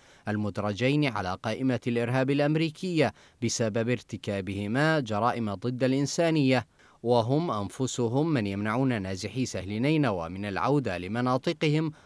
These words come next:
وفقا لصحيفة ذا ناشيونال. لقاء لم يخف غوتيريش فيه ابتسامته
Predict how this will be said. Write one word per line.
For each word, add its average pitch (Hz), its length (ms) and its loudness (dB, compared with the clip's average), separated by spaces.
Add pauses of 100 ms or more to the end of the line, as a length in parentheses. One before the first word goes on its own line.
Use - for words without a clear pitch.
(160)
وفقا 117 340 0
لصحيفة 127 840 -2
ذا 117 280 0
ناشيونال. 95 720 -4 (680)
لقاء 160 520 6
لم 135 360 6
يخف 123 480 0
غوتيريش 117 400 0
فيه 123 240 0
ابتسامته 110 1120 -2